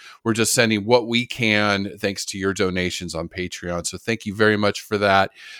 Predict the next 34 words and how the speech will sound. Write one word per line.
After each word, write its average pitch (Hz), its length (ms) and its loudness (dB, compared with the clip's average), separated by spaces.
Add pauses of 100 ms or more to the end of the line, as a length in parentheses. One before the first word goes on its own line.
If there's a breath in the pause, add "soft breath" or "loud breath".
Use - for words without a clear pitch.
(180 loud breath)
Uh, 90 200 -8
join 120 400 2
us 117 420 4
and 98 280 -4
look 104 160 -2
forward 101 380 2
to 98 300 -2
our 90 100 4
next 92 280 -2
live 120 460 6
where 104 100 -4
you 95 80 -8
can 92 80 -8
come 95 240 0
on 90 300 2
and 82 160 -4
talk 95 240 0
to 82 100 -8
Angie 90 320 -4
and 85 100 -4
I 85 280 0 (380 loud breath)
and 101 100 -10
give 127 120 0
us 131 120 0
ideas 113 460 4
on 87 140 -2
species. 113 800 0 (320 loud breath)
Just - 220 0
last 95 300 4
week, 95 340 0
you 92 80 -4
know, 90 80 0
our 90 140 2
good 90 180 -2